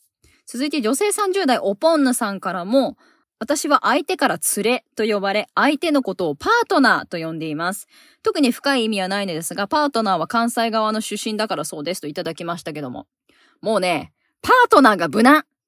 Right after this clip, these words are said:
なんか既婚者にはあんま使わないイメージですけど、パートナーさんがもうね、妻にも夫にも言えるし、もう超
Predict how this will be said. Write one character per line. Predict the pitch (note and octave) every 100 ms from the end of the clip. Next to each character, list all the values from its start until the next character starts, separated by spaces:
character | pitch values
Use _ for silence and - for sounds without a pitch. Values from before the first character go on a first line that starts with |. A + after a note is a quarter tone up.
| _ _ _
な | C4
ん | C4+
か | -
既 | -
婚 | - C5+
者 | C5 E4+
に | C4+
は | A3+
あ | G#3
ん |
ま | C#4
使 | - -
わ | D#4+
な | E4+
い | D4+
イ |
メ | E4+
ー | E4
ジ | A#3
で |
す | F#3+
け | F3
ど、 | D#3+
パ | -
ー | B4 B4
ト | B4 A#4
ナ | G#4+
ー | G#4
さ | G#4 F#4+
ん |
が | D#4
も | C4+ A3
う | F#3
ね、 | F3 D3 - _ _
妻 | - - B4 B4
に | B3+
も | F#3+ A3
夫 | - D4
に | C#4+
も | A3+
言 | F#3
え |
る | F#3+
し、 | -
も | E3+ F3
う | D3+
超 | -